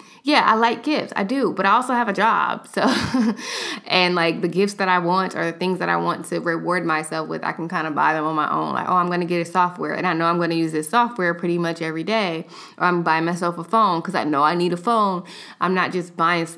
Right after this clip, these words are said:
I'm not in Sephora. I have not gone to Sephora at all this holiday season. It hurts me, but I'm also very proud of that. So,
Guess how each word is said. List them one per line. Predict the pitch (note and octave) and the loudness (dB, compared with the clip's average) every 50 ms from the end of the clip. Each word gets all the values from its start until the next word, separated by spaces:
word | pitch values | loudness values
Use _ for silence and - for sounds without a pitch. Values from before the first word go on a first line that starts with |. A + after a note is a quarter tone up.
| - - | -2 -2
I'm | E3+ E3 E3 E3+ F3 | 0 0 0 0 0
not | F3 F3 F3+ F3+ - | 2 2 2 2 2
in | - F#3 F3 | 0 -2 -2
Sephora. | - F#3 F3 - - F3 E3+ D#3 D3 - | -2 -6 -8 -6 -4 -2 0 0 0 0
I | - E3+ | -2 -2
have | F3+ F#3 F3+ | -2 0 0
not | F3+ E3+ E3 D#3 - | 0 0 0 0 -2
gone | - D#3 D3+ | -2 -4 -4
to | D3+ | -4
Sephora | D3+ - - - - - D#3 D3+ | -6 -10 -14 -10 -6 -4 -4 -2
at | D3 D3+ D#3 | -2 -2 -2
all | D3+ C#3+ D3 D3+ | -2 -2 -2 -2
this | D3+ D3+ D3+ | -4 -6 -6
holiday | - D3+ D3 D3 D3 D3 D#3+ D#3+ | -4 -4 -4 -4 -4 -6 -8 -8
season. | D#3+ - E3+ F3 F3+ F3 F3 F3 E3 E3 E3 - - - - - - _ _ - | -6 -4 -2 -2 -2 -2 -4 -6 -6 -6 -8 -12 -20 -20 -20 -20 -20 _ _ -2
It | G3+ A3 F#3+ | 0 0 2
hurts | G3+ G3+ F#3+ F#3+ F#3 - | 2 2 2 0 -2 -2
me, | G3+ F#3+ F#3 F3+ | -2 -2 -2 -2
but | E3+ F3 E3+ | 0 0 2
I'm | D#3+ D#3 D3+ D3 | 2 2 2 2
also | C#3+ D#3 E3+ - E3+ D#3 | 0 0 -2 -2 -4 -2
very | E3+ E3+ D#3+ D#3+ | 0 0 0 0
proud | F3 F3 G#3 G#3+ G3+ F#3 E3 C#3+ C3+ - - - - _ _ _ _ _ _ _ _ _ _ _ _ - - - - | -2 0 0 2 2 4 2 2 0 -2 -6 -10 -16 _ _ _ _ _ _ _ _ _ _ _ _ -14 -14 -8 -4
of | - F3+ E3+ F#3 F#3+ | -4 -2 -2 -2 -4
that. | D#3+ - - G#2 - - - | -4 -4 -4 -4 -6 -8 -8
So, | - F#3+ E3 D#3 D#3 - - | -4 -4 -2 -2 -2 -4 -6